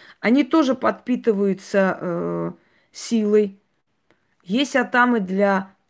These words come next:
э, как бы отрицательных работ, да, то есть, эм, отрицательных для вас, для порчи, например, и так далее. И они отдельно. Есть атамы для очищения,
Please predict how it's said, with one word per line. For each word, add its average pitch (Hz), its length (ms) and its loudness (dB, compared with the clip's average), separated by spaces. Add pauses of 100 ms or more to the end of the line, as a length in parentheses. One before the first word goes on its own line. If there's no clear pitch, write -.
(880)
э, 175 240 -6
как 170 280 -8
бы 170 220 -4 (760)
отрицательных 202 920 -2
работ, 180 420 -4
да, 226 220 -2
то 226 140 -8
есть, - 280 -10
эм, 165 800 -8
отрицательных 175 680 -6
для 185 180 -2
вас, 269 200 -6
для 226 160 -4
порчи, 247 420 -6
например, 180 440 -6
и - 20 -8
так 180 220 -12
далее. 175 280 -4
И - 20 -4
они 240 200 -4
отдельно. 175 560 -4 (640)
Есть 247 360 -4
атамы 214 460 0
для 190 200 -4
очищения, 196 920 -2